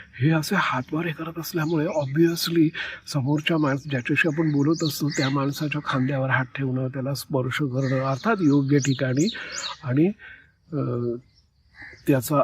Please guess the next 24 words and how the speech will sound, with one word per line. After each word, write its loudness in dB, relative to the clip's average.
अपमान 4
होणार 4
नाही 2
किंवा 2
त्याची 0
आपण 2
बॉर्डर 4
इन्व्हेड 8
करून 8
त्याच्या 4
स्वातंत्र्यावर 6
डल्ला 6
किंवा 4
घाला 6
न 6
घालता 0
मला 2
असं -4
स्पर्श -2
करायची 2
पण 0
सवय 0
आहे. -4
अर्थात, 2